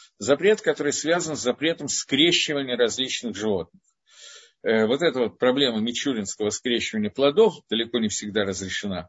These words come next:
а проблема межвидового физического скрещивания, которое любят делать генетики,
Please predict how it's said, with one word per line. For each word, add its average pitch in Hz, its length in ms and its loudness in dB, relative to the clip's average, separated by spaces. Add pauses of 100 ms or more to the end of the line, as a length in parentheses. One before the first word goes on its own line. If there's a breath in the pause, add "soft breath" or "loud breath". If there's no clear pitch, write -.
(340 loud breath)
а 107 120 0
проблема 143 560 0
межвидового 117 920 0
физического 110 800 -2
скрещивания, 95 680 -2
которое 107 540 0
любят 110 360 0
делать 101 340 -4
генетики, 180 640 -4